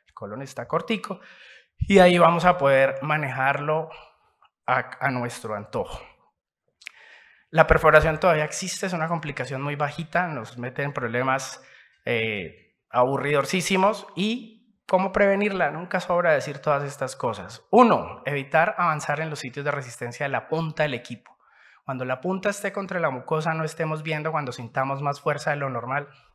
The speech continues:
Espérese, ahí puede la punta, generalmente el colon izquierdo,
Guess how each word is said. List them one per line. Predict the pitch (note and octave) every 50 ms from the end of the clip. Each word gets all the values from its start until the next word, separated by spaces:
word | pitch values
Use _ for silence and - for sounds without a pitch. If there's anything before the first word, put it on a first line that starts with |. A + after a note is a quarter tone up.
| _ _ _ _
Espérese, | _ - - - A2 G2+ F2 - - _ _ _ _ -
ahí | A2+ A2 A2+
puede | A2 - C#3+ C#3+ C#3 C#3+ D3 -
la | C3 A#2 -
punta, | - - F#3 G#3 G#3+ G#3 - - B3+ G#3+
generalmente | E3+ C3+ A#2+ A#2 A#2 B2 B2+ B2 -
el | C#3+ C#3
colon | - D#3 D3+ D3+ D3+
izquierdo, | D#3 D3+ - - F3 E3+ E3+ E3 F3+ F3+